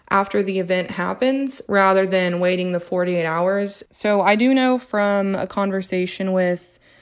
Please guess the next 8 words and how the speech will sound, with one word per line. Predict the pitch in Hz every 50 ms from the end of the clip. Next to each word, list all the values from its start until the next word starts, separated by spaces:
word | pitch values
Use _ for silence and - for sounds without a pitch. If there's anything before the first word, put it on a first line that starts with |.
| _ _ _ -
police | - 208 202 202 196 196 190 - - - - - - -
department, | - - 196 190 - 190 185 180 175 180 180 180 175 175 - - _
um, | - 190 185 175 170 165 165 170
public | - 196 190 196 190 190
information | 190 185 185 - 180 180 175 180 180 - 185 180
officer | 175 175 175 - 185 - - 180 180
Valerie | 170 175 170 165 170 180 185 185 180 175
Littlejohn, | 170 170 175 190 202 196 - 220 220 226 226 226 226 226 226